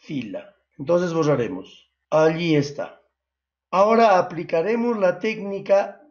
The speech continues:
X Y Wing, donde como pivot tomaremos esta casilla de color morado y como alas tomaremos las dos casillas de color verde. Entonces, independientemente de cuál, del valor que asuma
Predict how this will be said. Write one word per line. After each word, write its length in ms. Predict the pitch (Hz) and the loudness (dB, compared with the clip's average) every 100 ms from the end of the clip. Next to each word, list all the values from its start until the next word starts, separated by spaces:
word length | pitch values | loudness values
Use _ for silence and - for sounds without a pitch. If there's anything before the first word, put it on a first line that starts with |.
| _ | _
X 560 | 233 226 - 190 151 226 | -4 -4 -6 -10 -8 -4
Y 100 | 214 | -4
Wing, 520 | 208 226 165 127 - _ _ _ _ _ - | -2 -2 -2 -4 -10 _ _ _ _ _ -18
donde 720 | 139 135 180 185 180 180 175 - | -16 -6 -2 -2 -2 -4 -4 -4
como 340 | 175 175 175 | -4 -4 0
pivot 480 | 247 185 190 - - - - | 0 2 2 0 -6 -18 -4
tomaremos 880 | 170 170 165 185 202 190 196 196 - _ _ _ _ - | -2 2 2 2 2 0 -2 -4 -18 _ _ _ _ -8
esta 360 | 196 - 180 | -6 0 0
casilla 400 | 180 160 202 180 | 0 -2 0 2
de 120 | 156 147 | 2 0
color 240 | 156 170 | 0 0
morado 680 | 196 196 170 185 214 - _ _ - | 2 4 4 2 -4 -12 _ _ -18
y 160 | 151 | -12
como 320 | - 170 175 190 | -6 -2 2 4
alas 400 | 196 202 202 190 | 6 4 4 0
tomaremos 580 | 160 160 175 175 170 | -2 0 -2 -4 -4
las 160 | 151 143 | -4 -4
dos 180 | 165 156 | -8 -6
casillas 380 | 160 156 160 143 | -6 -2 -4 -2
de 140 | 139 | -6
color 320 | 139 143 139 | -4 -4 -4
verde. 440 | 127 110 113 127 _ _ _ | -6 -8 -10 -20 _ _ _
Entonces, 600 | 160 160 170 123 113 - _ _ _ _ 190 | -8 -4 -2 -4 -8 -18 _ _ _ _ -6
independientemente 1300 | 196 196 196 202 196 254 233 220 202 226 220 - 160 | 0 0 2 2 2 2 2 0 0 0 0 -2 -2
de 180 | 160 | 0
cuál, 320 | 160 160 160 151 | 2 2 2 0
del 160 | 160 | 0
valor 460 | 147 156 208 208 208 | 4 4 6 4 4
que 100 | 165 | 2
asuma 880 | 139 - 233 226 160 151 160 - | 2 0 -2 0 2 2 0 -6